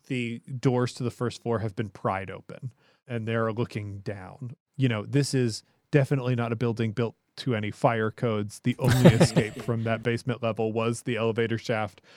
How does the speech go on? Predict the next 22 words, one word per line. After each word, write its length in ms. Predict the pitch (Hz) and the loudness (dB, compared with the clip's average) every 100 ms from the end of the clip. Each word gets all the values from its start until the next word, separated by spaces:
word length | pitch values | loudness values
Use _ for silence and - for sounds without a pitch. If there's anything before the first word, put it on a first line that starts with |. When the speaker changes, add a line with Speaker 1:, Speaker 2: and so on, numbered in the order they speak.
| - - | -20 0
Speaker 1:
So 280 | 160 135 - - _ | 4 4 2 -16 _
you're 200 | 143 180 | 4 6
on 80 | 220 | 6
the 60 | 214 | 4
second 260 | 202 196 | 2 0
floor. 300 | 165 156 160 - _ _ | -2 0 0 -2 _ _
I 120 | - 139 | -2 -2
think 480 | - 214 240 - _ | 2 2 2 -6 _
I 140 | - 156 | -2 0
just 320 | 165 180 - | 2 -2 -2
want 260 | 175 175 175 _ | 0 0 -2 _
a 100 | 139 | -4
stealth 640 | - - - 151 185 - 180 | -2 -4 0 2 2 -2 -2
roll 440 | 180 202 247 247 _ | 2 4 2 -2 _
for 540 | - - - 156 175 175 | -20 -14 -2 2 4 4
the 280 | 147 139 135 - | 4 0 -2 -6
two 400 | - 175 156 127 | -4 2 4 2
of 180 | 104 - | 0 -8
you. 360 | 107 - 147 - _ _ _ - | -14 -8 -10 -10 _ _ _ 0
Like, 360 | 135 120 - _ _ _ - | 2 2 -2 _ _ _ 0
I, 120 | 143 | 2
I, 420 | 151 147 147 143 | 4 0 -2 -2